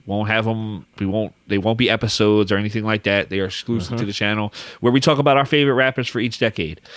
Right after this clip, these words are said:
Speaker 1: So, um, you know, I definitely think folks should go subscribe to that. If you're a fan of the podcast, you'll definitely be a fan of everything we put up there. So, um,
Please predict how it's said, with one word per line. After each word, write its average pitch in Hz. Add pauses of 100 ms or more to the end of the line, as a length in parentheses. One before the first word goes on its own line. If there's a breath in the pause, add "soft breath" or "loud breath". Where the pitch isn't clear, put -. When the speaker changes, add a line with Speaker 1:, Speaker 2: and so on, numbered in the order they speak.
(140 loud breath)
Speaker 1:
So, 98 (440 loud breath)
um, 92 (720)
you 110
know, 104
I 95
definitely 113
think 110
folks 107
should 98
go 101
subscribe 104
to 107
that. 98
If 90
you're 101
a 98
fan 107
of 98
the 92
podcast, 98
you'll 95
definitely 92 (260)
be 92
a 90
fan 92
of 85
everything 92
we 90
put 90
up 85
there. 87
So, 85 (500 loud breath)
um, 87